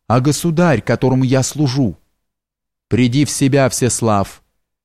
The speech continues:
Эль ты позабыл, что Владимир похитил твою невесту, что ты убийца, что в Киеве ждет тебя позорная казнь, что теперь во всем царстве русском нет уголка, который ты бы мог назвать своим,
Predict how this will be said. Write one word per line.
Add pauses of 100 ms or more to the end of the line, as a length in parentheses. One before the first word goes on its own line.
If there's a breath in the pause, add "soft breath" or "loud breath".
(120)
Эль
ты
позабыл, (320)
что
Владимир
похитил
твою
невесту, (400)
что
ты
убийца, (300)
что
в
Киеве
ждет
тебя
позорная
казнь, (440)
что
теперь
во
всем
царстве
русском
нет
уголка, (280)
который
ты
бы
мог
назвать
своим,